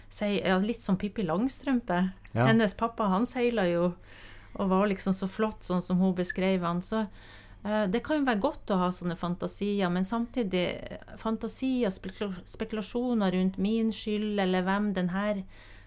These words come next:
Speaker 1: pappaen eller mammaen er, det er jo ting som voksne rundt, så fremt de har noe informasjon, burde hjelpe til med. For eksempel foreldre, eh, med rusproblemer. Det er jo en sånn type gruppe som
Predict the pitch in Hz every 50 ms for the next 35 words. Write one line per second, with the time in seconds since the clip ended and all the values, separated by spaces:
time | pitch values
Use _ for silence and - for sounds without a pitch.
0 | - - - - - - - 240 220 190 180 175 175 175 180 190 214 220 220 208
1 | 196 190 190 220 226 214 202 214 233 269 285 240 - - 247 254 247 - - 202
2 | 185 196 247 - - - - 220 185 190 220 254 240 190 - - - - - -
3 | - 190 - 240 220 - - 254 277 277 254 - 240 196 190 240 269 311 311 240
4 | 196 190 190 - - 220 220 208 - - 330 370 359 262 - - - - - -
5 | - - - 220 220 196 202 175 156 170 185 190 - - - 170 156 165 160 -
6 | - - - - - - - - - - - - - - 285 294 285 294 - -
7 | 277 285 294 277 - - - 190 180 180 180 180 - - 190 190 202 208 220 214
8 | 190 185 170 170 165 160 165 170 165 170 170 - - - 165 170 175 175 175 175
9 | 165 165 180 208 - - - - - 302 302 294 254 190 165 175 - - - -
10 | 190 190 233 247 254 233 202 196 190 - 196 190 - 208 196 - 196 180 180 170
11 | 185 - - - 185 180 - 170 170